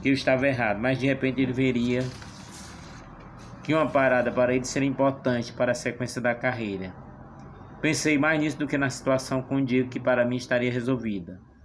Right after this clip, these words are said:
Uma situação não tem nada a ver com a outra." O Flamengo decide a vaga nessa quarta, nove e trinta, no Maracanã.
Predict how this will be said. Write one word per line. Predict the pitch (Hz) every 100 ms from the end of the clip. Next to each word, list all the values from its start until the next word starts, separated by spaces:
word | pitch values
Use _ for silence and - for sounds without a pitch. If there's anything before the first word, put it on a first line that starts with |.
| - - -
Uma | 135 165
situação | - 151 131 143
não | 135
tem | 143
nada | 135 139
a | 135
ver | 131 131
com | 139
a | 131
outra." | 113 95 92 85 - - _ - - - _ - - - _ -
O | 160
Flamengo | 185 170 170 151
decide | 151 147 - 139 135 127 135 135 - - - - - - -
a | 131
vaga | 117 123 120 123 120 127 -
nessa | 110 127 -
quarta, | 127 120 117 - 113
nove | 123 127 147
e |
trinta, | - 131 127
no | 127
Maracanã. | 123 123 131 120 98